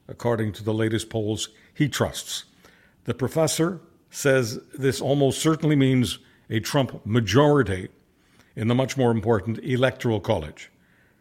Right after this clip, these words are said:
And he throws gasoline on this fire, saying low Democratic Party turnout and defections to other parties slash independents like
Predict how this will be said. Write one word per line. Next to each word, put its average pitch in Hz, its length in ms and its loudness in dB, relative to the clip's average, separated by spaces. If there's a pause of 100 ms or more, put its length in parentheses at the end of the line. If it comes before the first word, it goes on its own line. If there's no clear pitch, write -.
(220)
And 110 140 -2
he 120 60 0
throws 131 340 2
gasoline 123 560 0
on 113 100 0
this 120 160 0
fire, 127 320 2
saying 113 300 -2 (400)
low 147 180 4
Democratic 139 560 2
Party 127 360 2 (120)
turnout 151 440 2 (640)
and 113 160 -2
defections 135 600 2
to - 100 -2
other 123 160 2
parties 139 540 2
slash 127 500 -2 (240)
independents 135 720 2
like 113 220 -2